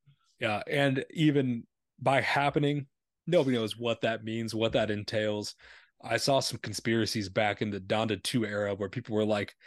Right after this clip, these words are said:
"Oh, this is all part of Kanye's plan." You know, he's challenging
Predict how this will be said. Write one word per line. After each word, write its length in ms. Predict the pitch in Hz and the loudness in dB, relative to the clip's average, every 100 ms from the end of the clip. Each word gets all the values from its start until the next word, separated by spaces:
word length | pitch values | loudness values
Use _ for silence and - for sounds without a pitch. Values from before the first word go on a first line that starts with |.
| - - _ - | -20 -20 _ -4
"Oh, 200 | 127 101 | 2 2
this 160 | 117 110 | 2 0
is 100 | 110 | 2
all 140 | 104 | 2
part 220 | - 120 | 2 0
of 60 | 107 | 0
Kanye's 380 | - 117 107 107 | 0 0 0 -2
plan." 300 | - 113 110 | -2 -2 -2
You 80 | |
know, 40 | 107 | -2
he's 140 | 107 | -4
challenging 640 | - 135 117 117 113 113 | -2 0 0 0 -2 -4